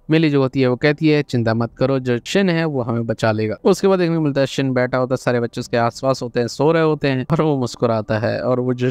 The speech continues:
नन होती है वो कहती है कि, "सारी चीजें तैयार हैं, आप चलो।" सिस्टर लासिया जो होती है वो देखने को मिलती है और वो thank you बोल रही होती है हेल्प करने के लिए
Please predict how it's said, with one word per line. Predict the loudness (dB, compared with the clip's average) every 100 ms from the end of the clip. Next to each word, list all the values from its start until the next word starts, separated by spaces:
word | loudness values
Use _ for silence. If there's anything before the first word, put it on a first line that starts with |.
| -2
नन | 0 0
होती | 0 0 0
है | 2
वो | 0 -2
कहती | -2 0 0
है | 0 0
कि, | -2
"सारी | -2 -2
चीजें | -2 -4
तैयार | 0 0 0 0
हैं, | -2
आप | -4 -8 -6
चलो।" | -4 -4 -8 -2
सिस्टर | 0 2
लासिया | 2 0 0 0
जो | 0
होती | 0 0
है |
वो | 2 2
देखने | 2 2
को | 2
मिलती | 0 2 2
है | 2 2
और | 0
वो | -2
thank | -2 -2
you | -2
बोल | 0 2
रही | 2 2
होती | 0 0
है | 0
हेल्प | 2 0 0
करने | -2 0
के | -2
लिए | -2 -4